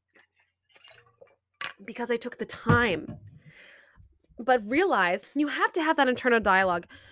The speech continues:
Your, your own subconscious isn't gonna be like, "Oh, you're not feeling well, honey. You need to lay down." Your conscious being needs to be like, "No, no. I know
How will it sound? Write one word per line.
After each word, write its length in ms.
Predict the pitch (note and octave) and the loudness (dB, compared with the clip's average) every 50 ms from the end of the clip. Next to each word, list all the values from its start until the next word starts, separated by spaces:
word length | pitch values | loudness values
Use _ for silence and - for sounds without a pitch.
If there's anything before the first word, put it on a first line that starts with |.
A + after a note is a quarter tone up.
| - | -14
Your, 260 | - G#3+ B3+ D#4+ F#4+ C#4+ | -8 -2 0 0 2 0
your 540 | - B3+ B3 C4+ C#4+ D#4+ F#4+ G#4+ G#4+ - - _ _ - | 0 -2 -2 0 2 2 2 0 -2 -4 -8 _ _ -2
own 240 | A#3+ C4 C#4+ D#4+ | 0 0 0 0
subconscious 540 | D#4+ D#4+ B3+ - - A#3+ A#3 A#3+ B3 D4 C#4+ | -4 -6 -10 -8 -2 0 0 0 0 -2 -6
isn't 180 | A3 - A3+ B3+ | -6 -4 -4 -4
gonna 140 | A#3+ A#3+ A3+ | -4 -4 -2
be 80 | A#3 | -2
like, 200 | A3+ G#3+ G3+ - - | -2 -2 -4 -6 -6
"Oh, 320 | A3 A3 A#3 B3+ C#4+ D4 - - - _ _ _ _ _ _ _ _ _ _ _ _ _ _ _ _ - | -6 -4 -2 -2 -2 -4 -8 -14 -20 _ _ _ _ _ _ _ _ _ _ _ _ _ _ _ _ -6
you're 80 | A3+ | -4
not 160 | A#3 A#3+ A#3+ | -4 -4 -4
feeling 320 | - - C4+ C#4 C#4+ C#4+ B3+ | -4 -4 -4 -2 -2 -2 -2
well, 200 | A#3+ A3 G#3+ A3 | -2 -2 -2 -2
honey. 240 | G#3+ G#3+ G#3+ G#3+ G#3+ | -2 -4 -4 -4 -6
You 60 | G#3+ | -6
need 140 | G#3+ G#3+ G#3 | -8 -8 -8
to 80 | A#3 | -6
lay 180 | A3+ A3+ A3+ A3 | -4 -4 -2 0
down." 300 | A#3 A#3 A3+ G#3+ G3 - - - - - - - - | 0 2 2 2 0 -2 -8 -20 -20 -20 -20 -16 -8
Your 320 | G3+ A3 B3 B3+ C4+ D#4 | 2 6 8 8 8 6
conscious 560 | D4+ - - - D4 C#4+ D4+ D#4+ D#4 F4 D4+ | 4 0 -2 2 4 4 4 4 2 -2 -4
being 380 | - - C4+ C#4+ D4+ D4 C4+ A#3+ | -4 -2 0 0 2 2 0 -2
needs 160 | A3+ A#3 - | -4 -8 -8
to 40 | - | -8
be 120 | A#3 A#3+ | -6 -4
like, 100 | A#3+ A#3 | -4 -4
"No, 160 | G#3+ A3+ A#3 | -2 -4 -2
no. 280 | A#3+ C4 C#4 C#4 C4 A#3 _ _ _ _ _ _ _ _ _ _ _ _ _ _ _ _ _ _ _ _ _ _ _ - - - | 2 4 4 4 2 0 _ _ _ _ _ _ _ _ _ _ _ _ _ _ _ _ _ _ _ _ _ _ _ -20 -6 -2
I 160 | - B3 B3+ | 0 2 2
know 800 | A#3 A3+ A3 G#3+ G#3+ G#3+ A3 A#3 B3 B3+ C4 C4+ C4+ C#4+ D#4 - | 2 0 -2 0 0 2 4 6 6 8 10 10 10 8 6 4